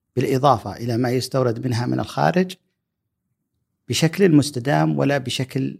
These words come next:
يكون هناك لا قدر الله، خصوصا في مجال المياه، استنزاف للمياه. أضرب لك مثل، أكبر تحدي نواجهه الآن قرار اتخذ قبل ثلاث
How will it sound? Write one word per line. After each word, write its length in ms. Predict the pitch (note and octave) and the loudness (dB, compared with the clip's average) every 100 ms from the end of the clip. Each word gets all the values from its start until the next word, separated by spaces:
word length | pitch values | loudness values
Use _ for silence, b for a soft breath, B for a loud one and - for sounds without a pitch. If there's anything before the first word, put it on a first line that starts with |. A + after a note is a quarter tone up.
| - | -10
يكون 400 | A2+ - B2+ A#2 | -10 -4 -2 0
هناك 680 | A#2+ B2 B2+ B2+ - - _ _ _ _ _ - | 0 0 0 -4 -10 -20 _ _ _ _ _ -2
لا 80 | A#2 | 0
قدر 420 | A#2+ A2+ A2+ A2+ | 0 0 0 0
الله، 160 | B2 G#2+ | 0 -2
خصوصا 800 | - A2+ C3+ A2+ - B2 A#2+ - - _ _ _ _ _ | -4 -6 -2 -2 0 0 -2 -6 -16 _ _ _ _ _
في 120 | A#2+ | 0
مجال 320 | B2+ A#2+ B2 | 2 2 2
المياه، 540 | A#2+ A#2 A#2+ B2+ D3 C#3 _ _ - | 2 0 -2 0 0 -2 _ _ -10
استنزاف 560 | B2+ D3 A2+ A#2 G2 G2+ | -6 0 2 2 0 -4
للمياه. 380 | F#2 F#2+ - - _ _ _ _ _ - | -8 -8 -10 -20 _ _ _ _ _ -2
أضرب 240 | A#2 C#3+ | 2 4
لك 160 | D3+ D3+ | 4 4
مثل، 300 | D3+ E3 F3+ - _ B2 | 4 2 0 -6 _ -12
أكبر 240 | C3+ C3 | -6 -6
تحدي 400 | - - B2+ B2 | -6 -6 -6 -4
نواجهه 520 | B2 B2 C3 B2+ C#3 - _ _ _ _ _ _ _ A2 | -2 -2 -4 -4 -6 -6 _ _ _ _ _ _ _ -6
الآن 420 | - C3 D#3+ F3+ - _ _ _ _ _ | -2 -2 -2 -4 -10 _ _ _ _ _
قرار 540 | - A#2+ B2+ C3 C#3 - | 0 4 4 4 0 -8
اتخذ 500 | - - A2+ B2 A2 | -16 -8 -4 -2 -4
قبل 260 | - A2 G#2 | -6 -10 -4
ثلاث 220 | B2+ | -2